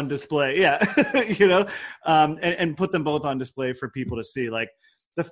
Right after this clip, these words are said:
Speaker 1: Yeah.
Speaker 2: like, <laughs> the fact that you would call a seventeen, a woman would call a seventeen-year-old girl a cunt for what, I don't care what the reason is. There's no reason to do
Speaker 1: Yeah.
Speaker 2: that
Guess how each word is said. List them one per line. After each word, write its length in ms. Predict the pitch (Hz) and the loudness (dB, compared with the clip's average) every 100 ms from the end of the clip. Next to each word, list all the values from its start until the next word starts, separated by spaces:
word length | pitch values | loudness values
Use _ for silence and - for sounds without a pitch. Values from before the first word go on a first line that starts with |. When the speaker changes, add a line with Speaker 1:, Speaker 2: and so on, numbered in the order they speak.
| - | -4
Speaker 1:
Yeah. 120 | 185 | -2
Speaker 2:
like, 180 | 165 156 - | -2 -4 -10
<laughs> 420 | - _ _ - | -18 _ _ -6
the 80 | 240 | -6
fact 300 | - 214 214 | -2 -2 -2
that 100 | 254 | -4
you 80 | 254 | -4
would 160 | 247 | -4
call 400 | - 208 190 190 - - _ _ | 0 4 4 2 -6 -20 _ _
a 80 | 180 | -6
seventeen, 520 | 180 190 175 190 196 185 | -4 -2 -2 -4 -4 -2
a 80 | |
woman 500 | 165 208 226 143 139 - _ _ _ _ | 2 2 2 0 -4 -10 _ _ _ _
would 240 | 165 170 | -6 -4
call 220 | - 185 170 | -2 2 2
a 40 | |
seventeen-year-old 760 | - 180 180 170 180 160 151 135 | 0 -2 -2 -4 -2 -2 -2 -4
girl 440 | 147 139 135 131 - | -4 -4 -4 -6 -14
a 60 | |
cunt 460 | 127 - 156 123 113 _ _ - - | -16 -4 0 0 -4 _ _ -16 -8
for 160 | - 208 | 0 2
what, 320 | 196 247 254 | 4 4 2
I 80 | 220 269 | 2 -2
don't 140 | 247 | -4
care 160 | 233 226 | -2 0
what 320 | 175 196 220 | 0 0 0
the 80 | 202 | 0
reason 380 | 180 175 156 147 | 0 0 -2 -6
is. 120 | 127 | -4
There's 220 | 170 147 | -4 -2
no 180 | 190 208 | 0 2
reason 300 | 208 196 165 | 2 0 0
to 60 | 165 | 2
do 60 | 170 | 4
Speaker 1:
Yeah. 140 | |
Speaker 2:
that 80 | 139 | 4